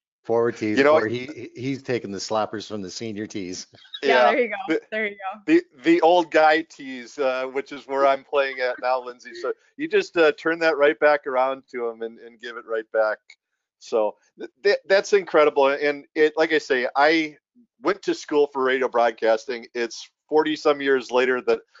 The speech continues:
Speaker 2: I'm trying to utilize what skill I have. And it's a real treat for me that we're doing these podcasts.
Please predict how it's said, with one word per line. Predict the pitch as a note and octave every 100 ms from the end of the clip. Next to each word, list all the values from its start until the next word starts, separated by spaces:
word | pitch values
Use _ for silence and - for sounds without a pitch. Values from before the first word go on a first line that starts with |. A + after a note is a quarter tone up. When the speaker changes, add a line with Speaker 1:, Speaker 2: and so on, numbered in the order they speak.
| _ -
Speaker 2:
I'm | A#2+ A#2+ G#2+
trying | - C#3 C#3 C#3+ C3
to | B2+
utilize | A2+ A2+ D3 D3+ B2 A2+ G#2+ G#2 -
what | A2+ A#2
skill | - - C3+ B2+ B2 A2+
I | A2
have. | G#2 A2+ A2+ G#2+ - _ _ _ -
And | B2+ B2+ -
it's | D3 C#3+ - -
a | C3 B2
real | A2 A#2 D#3+ E3+
treat | E3 - D3 D3
for | -
me | B2 B2+
that | A#2+ A#2
we're | A#2
doing | A2+ G2+ B2+ B2+
these | A#2+
podcasts. | - A2+ A2 - A2 A2